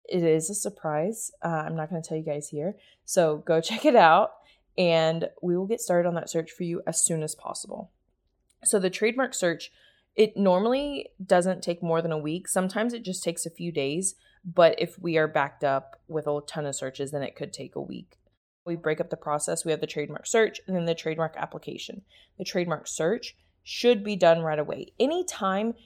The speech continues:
you're creating a new service, a new product, naming something new, you always want to do that trademark search with a trademark attorney. That way you have the peace of mind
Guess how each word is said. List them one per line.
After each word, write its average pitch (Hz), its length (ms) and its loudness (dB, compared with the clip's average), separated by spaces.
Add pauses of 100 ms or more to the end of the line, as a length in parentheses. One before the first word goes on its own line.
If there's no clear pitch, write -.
(180)
you're 185 180 2
creating 175 400 0
a 160 60 0
new 151 540 -4
service, 220 680 4
a 170 40 -2
new 160 160 -4
product, 202 680 6 (320)
naming 196 480 2
something 190 420 0
new, 180 400 0 (280)
you 180 340 -6
always 190 440 6
want 175 180 0
to 170 60 -2
do 165 180 -4
that 160 200 0
trademark 156 420 -4
search 160 340 -2
with 170 220 2
a 165 60 0
trademark 156 460 -6
attorney. 214 600 -2 (260)
That - 180 4
way 165 80 2
you 175 260 -4
have 180 220 -4
the 170 80 -4
peace 175 280 -8
of 160 120 -2
mind 170 580 0